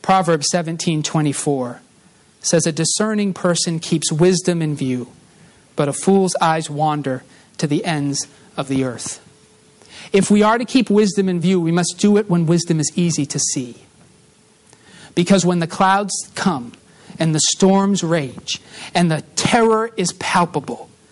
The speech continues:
if we don't know what direction wisdom was in, we will not find it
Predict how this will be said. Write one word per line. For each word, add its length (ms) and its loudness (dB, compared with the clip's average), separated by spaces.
if 160 -2
we 160 4
don't 260 2
know 160 4
what 280 0
direction 600 -2
wisdom 380 0
was 160 0
in, 320 0
we 100 4
will 140 2
not 200 2
find 360 -2
it 240 -12